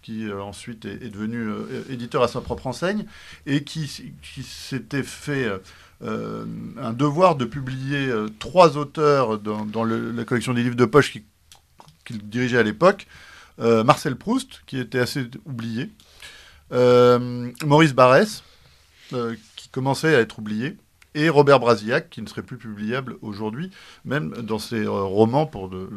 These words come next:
simples raisons d'é-, d'épuration politique. Euh, voilà, et donc ce texte est, est de, de Compagnon est, est intéressant, c'est un texte assez, euh, assez intime,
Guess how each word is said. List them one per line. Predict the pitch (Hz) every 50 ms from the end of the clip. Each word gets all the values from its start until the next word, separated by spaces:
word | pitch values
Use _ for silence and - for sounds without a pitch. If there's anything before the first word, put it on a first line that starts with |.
| 98 95 107 - - - -
simples | 120 113 104 92
raisons | 98 90 95 95 113 147 165 - - - - - _ _ -
d'é-, | 113 107 101 98 98 95
d'épuration | 92 95 95 95 - 104 104 104 - 160
politique. | 151 156 120 113 107 107 107 - _ _ - - - - - - - _ _ - -
Euh, | 123 123 123 127 131 131 143 135
voilà, | 147 156 143 117 - -
et | 143 127
donc | 131 175 202 185 170 - - - 147 147 139 143 143 - - - - -
ce | - 139
texte | 127 - 190 190 - - - -
est, | 147 139 135 135 - -
est |
de, | 139 127 135 131
de | 123 127
Compagnon | 127 139 139 123 139 135 143 160 156 135
est, | 117 -
est | 135 110 -
intéressant, | 135 123 131 147 143 - - 170 147
c'est | - -
un | 127 113
texte | 139 131 - -
assez, | 131 117 - - 123 117 113
euh, | 107 101 101 101 101 110
assez | 110 104 92 - 117
intime, | 110 117 117 - - 208 226 226 156